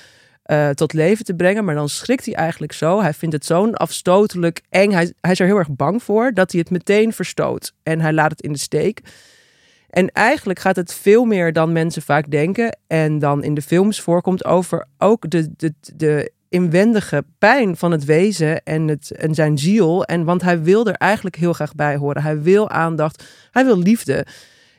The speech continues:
En omdat hij die niet krijgt, omdat hij verstoten wordt door Victor en later ook door andere mensen in het boek, wordt hij eigenlijk het monster tussen aanhalingstekens zoals we dat kennen.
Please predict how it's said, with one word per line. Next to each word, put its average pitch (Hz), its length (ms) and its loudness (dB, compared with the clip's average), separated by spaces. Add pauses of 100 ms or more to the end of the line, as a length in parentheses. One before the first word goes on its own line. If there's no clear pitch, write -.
En 180 460 2 (120)
omdat 190 320 4
hij 202 100 2
die 165 100 -2
niet 156 160 2
krijgt, 185 400 0
omdat 151 160 -6
hij 147 100 -12
verstoten 156 460 -2
wordt 139 160 -6
door 147 100 -2
Victor 214 380 -2
en 160 120 -2
later 147 320 -2
ook 151 180 -2
door 160 120 -6
andere 180 540 0
mensen 175 400 -2
in 160 100 -2
het 156 160 -2
boek, 156 300 -2
wordt 156 280 2
hij 160 80 -4
eigenlijk 151 560 -2
het 165 200 2
monster 165 400 2
tussen - 260 -6
aanhalingstekens 143 840 -4
zoals 120 300 -4
we 151 60 -8
dat 139 220 -6
kennen. 131 380 -2